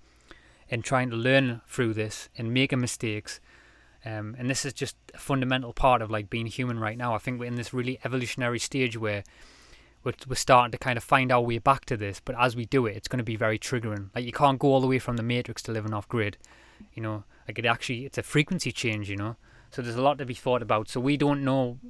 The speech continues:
what the answer is to that. We're still figuring it out ourselves. But what we do know is in our own land,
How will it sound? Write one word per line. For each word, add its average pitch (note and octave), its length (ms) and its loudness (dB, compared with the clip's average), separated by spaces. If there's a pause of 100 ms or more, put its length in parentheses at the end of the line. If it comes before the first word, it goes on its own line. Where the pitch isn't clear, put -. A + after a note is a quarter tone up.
what B2+ 360 0 (160)
the A#2+ 120 0
answer A#2+ 300 2
is A#2+ 100 -2
to A2+ 100 -6
that. A2 180 0
We're A2 140 -2
still A#2 220 -2
figuring A#2 320 -2
it A2 40 0
out A2 140 2
ourselves. G#2+ 560 -8 (180)
But A#2+ 100 -4
what C#3+ 120 2
we C#3+ 80 4
do D3 200 6
know C#3+ 160 4
is B2 120 0
in B2 60 2
our B2 180 2
own C3+ 240 4
land, A2+ 320 0